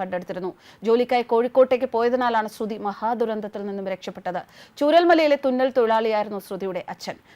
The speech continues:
ഡിസംബറിൽ ശ്രുതിയുടെ കല്യാണം നിശ്ചയിച്ചിരിക്കുകയായിരുന്നു. ഇതിനുള്ള ഒരുക്കത്തിലായിരുന്നു കുടുംബം. കല്യാണത്തിന് സ്വരുക്കൂട്ടിയ പതിനഞ്ച് പവനും നാല് ലക്ഷം രൂപയും അടക്കമാണ് ഉരുൾപൊട്ടലിൽ മണ്ണിനടിയിലായത്. തിരച്ചിലിനിടയിലാണ് കൽപ്പറ്റ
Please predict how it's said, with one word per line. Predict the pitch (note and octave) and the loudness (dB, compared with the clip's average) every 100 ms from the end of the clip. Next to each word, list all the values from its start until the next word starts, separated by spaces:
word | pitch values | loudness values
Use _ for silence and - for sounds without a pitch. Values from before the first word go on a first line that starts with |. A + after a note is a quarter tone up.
| - | -10
ഡിസംബറിൽ | G3+ A#3 A#3 A3+ | -8 -4 -2 -2
ശ്രുതിയുടെ | A3+ A3+ A3+ A3+ A3+ | -4 -2 0 0 -2
കല്യാണം | A3 A3 G#3+ | 0 -2 -2
നിശ്ചയിച്ചിരിക്കുകയായിരുന്നു. | G#3 - G#3+ G#3 G#3 G3 G3 F#3 F#3 - - - | -6 -8 -6 -8 -8 -4 0 0 -2 -12 -18 -12
ഇതിനുള്ള | A3+ B3+ B3 | -2 2 4
ഒരുക്കത്തിലായിരുന്നു | B3 B3+ C4+ C4 A3 F#3+ F#3+ - | 2 2 0 0 0 -2 -6 -10
കുടുംബം. | G3 F#3 F3 - _ | -8 -6 -8 -10 _
കല്യാണത്തിന് | G#3 A3 A3 - A3+ | -4 -2 -2 -4 -6
സ്വരുക്കൂട്ടിയ | - G3+ G#3 A3+ A3 A3 | -6 -6 -4 -4 -4 -4
പതിനഞ്ച് | G#3+ A#3 A#3+ | -4 -4 -4
പവനും | A3 G#3 A3 D4+ - - | -2 -2 -2 -6 -10 -2
നാല് | B3 B3+ D4+ D4+ | 2 4 6 4
ലക്ഷം | - D4+ | 0 0
രൂപയും | C4 B3+ C4 B3+ | 2 4 2 2
അടക്കമാണ് | A3+ A#3+ A#3 G#3+ G3 | 0 -2 -2 -2 -2
ഉരുൾപൊട്ടലിൽ | C4 C4+ C#4+ C#4+ C4 A#3+ | 2 2 4 4 4 2
മണ്ണിനടിയിലായത്. | A3+ G#3 G#3 G3 F#3+ F3+ F3 F3 - _ | 0 -2 -2 -2 0 0 0 -4 -10 _
തിരച്ചിലിനിടയിലാണ് | A#3+ C4+ E4+ D4+ B3+ A#3+ A3+ A3 | 0 2 2 0 2 2 2 -2
കൽപ്പറ്റ | A3+ G#3+ A3+ A#3+ | -4 -4 -6 -4